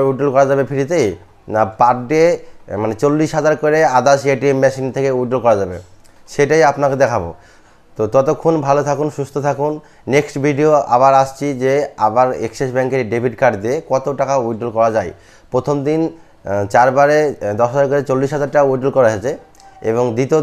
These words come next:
দিন আবার দেখব যে আমার এটিএম card দিয়ে কত টাকা উইথড্র করা যায় এবং charge কাটে কি না। তো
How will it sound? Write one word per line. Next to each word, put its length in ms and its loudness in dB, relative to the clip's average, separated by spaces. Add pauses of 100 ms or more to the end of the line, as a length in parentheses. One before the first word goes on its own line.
দিন 100 0 (140)
আবার 160 4 (100)
দেখব 180 0 (200)
যে 80 0 (180)
আমার 160 0 (220)
এটিএম 300 -2
card 200 2
দিয়ে 200 -2
কত 140 -2 (140)
টাকা 140 -2 (100)
উইথড্র 280 -2
করা 200 4
যায় 140 -2 (380)
এবং 120 0 (160)
charge 200 2 (140)
কাটে 200 0 (220)
কি 140 -4
না। 80 -6 (680)
তো 100 -2